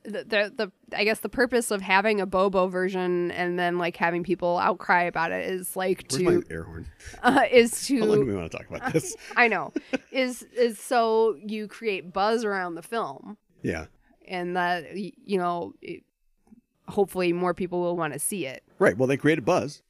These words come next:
Speaker 1: Yeah, they did.
Speaker 2: They're not to be positive buzz.
Speaker 1: No.
Speaker 2: Buzz is buzz.
Speaker 1: Exactly.
Speaker 2: That's, I got a pillow that says
Speaker 1: Mm.
Speaker 2: that.
Speaker 1: <laughs>
Speaker 2: Um, wh-, okay, what else? Uh, you wanna talk about Masters of the Universe?
Speaker 1: Sure.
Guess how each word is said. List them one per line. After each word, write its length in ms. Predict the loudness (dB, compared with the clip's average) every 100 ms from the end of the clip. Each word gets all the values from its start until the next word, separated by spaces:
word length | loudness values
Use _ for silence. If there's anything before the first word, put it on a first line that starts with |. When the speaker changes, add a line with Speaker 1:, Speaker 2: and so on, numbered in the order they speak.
| _
Speaker 1:
Yeah, 260 | 2 4 4
they 100 | 4
did. 280 | 4 2
Speaker 2:
They're 60 | 2
not 100 | 2
to 60 | 0
be 40 |
positive 380 | 0 0 0 -4
buzz. 260 | -6 -4
Speaker 1:
No. 380 | -2 0 0 -2 -4
Speaker 2:
Buzz 160 | -2
is 80 | -2
buzz. 340 | -2 -2 -2 -10
Speaker 1:
Exactly. 600 | -8 -4 -2 -4 -6 -12 -14 _ _ _ -12
Speaker 2:
That's, 140 | -4
I 60 | -2
got 120 | -2
a 20 |
pillow 360 | 0 0 0 -6 -10
that 0 |
says 100 | -6
Speaker 1:
Mm. 140 | -6
Speaker 2:
that. 1120 | -8 -6 -4 0 2 2 0 0 -2 -2 -4 -4
Speaker 1:
<laughs> 40 | -6 -6 -8 -8 -2
Speaker 2:
Um, 440 | 4 6 6 4 0
wh-, 220 | 2 2
okay, 260 | 2 4 4
what 160 | 4
else? 260 | 4 2 -4 -2
Uh, 320 | 0 2 2
you 40 | 2
wanna 100 | 2
talk 120 | 2
about 160 | 0 2
Masters 300 | 0 0 -2
of 60 |
the 60 | 0
Universe? 500 | 2 2 -2 -4 -8
Speaker 1:
Sure. 420 | -2 0 0 -2